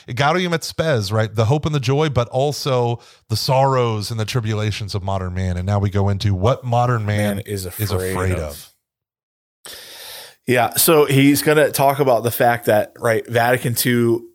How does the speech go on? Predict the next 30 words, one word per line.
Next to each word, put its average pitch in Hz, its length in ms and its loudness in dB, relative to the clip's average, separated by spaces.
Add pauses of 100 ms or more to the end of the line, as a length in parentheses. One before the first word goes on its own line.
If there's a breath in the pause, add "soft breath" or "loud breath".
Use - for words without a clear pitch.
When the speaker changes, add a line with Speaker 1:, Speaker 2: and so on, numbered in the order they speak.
(160)
Speaker 2:
th-, 110 140 -10
this 147 200 0
is 147 100 0
the 131 100 2
reason 110 640 0
for - 120 -6
Vatican 90 380 -8
two, 82 220 -14
right? 95 300 -4
This 110 200 -4
is 107 120 -2
the 104 120 -2
reason 90 440 -6
to, 95 240 -6 (600 loud breath)
for 113 120 -2
the 101 100 -2
church 110 280 0
to - 80 -6
take 113 220 -2
a 117 40 -2
look 110 200 0
at 107 80 0
itself, 110 420 0
to - 80 -10
take 104 220 -4
a 101 40 -4
look 101 140 -4
at - 80 -10
modern 101 300 -2
society 95 640 -6